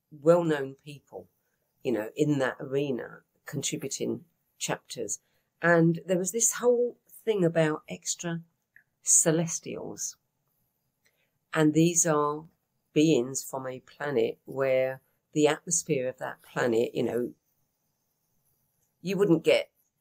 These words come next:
beings that look like us because the atmosphere wouldn't support that. Um,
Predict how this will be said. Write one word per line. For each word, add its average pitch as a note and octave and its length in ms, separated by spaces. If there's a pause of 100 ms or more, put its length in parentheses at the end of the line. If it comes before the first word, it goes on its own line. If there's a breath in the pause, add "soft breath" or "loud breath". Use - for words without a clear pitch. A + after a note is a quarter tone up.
(1200)
beings C3 440
that - 160
look - 160
like A#2 320
us G#2+ 260
because - 320
the C3 140
atmosphere B2+ 500
wouldn't - 300
support - 500
that. G#2 200 (540 loud breath)
Um, C#3+ 360